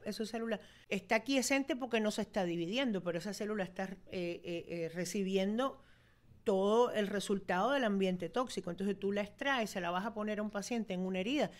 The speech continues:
la efectividad no va a ser la misma. ¿Cuál es el mecanismo de acción o qué es lo que pasa cuando tú inyectas las células en, en una úlcera?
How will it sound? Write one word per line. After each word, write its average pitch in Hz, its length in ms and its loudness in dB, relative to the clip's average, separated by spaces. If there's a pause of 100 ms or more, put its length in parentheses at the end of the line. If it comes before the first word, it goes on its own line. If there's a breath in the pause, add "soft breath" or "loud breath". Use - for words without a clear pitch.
(220 loud breath)
la 233 160 2
efectividad 202 580 0
no 277 120 0
va 175 80 0
a - 20 -2
ser 160 160 -4
la 147 100 -6
misma. 208 340 -6 (320)
¿Cuál 262 160 2
es 302 120 4
el 294 80 2
mecanismo 254 500 0
de 254 80 2
acción 254 480 0
o 214 140 0
qué 247 80 0
es 262 80 2
lo 294 140 4
que 247 120 0
pasa 269 380 0
cuando 202 400 -2
tú 208 120 -6
inyectas 226 540 -2
las 190 220 -2
células 208 720 -2
en, 185 520 0
en 180 220 -4
una 190 640 0
úlcera? 170 500 -2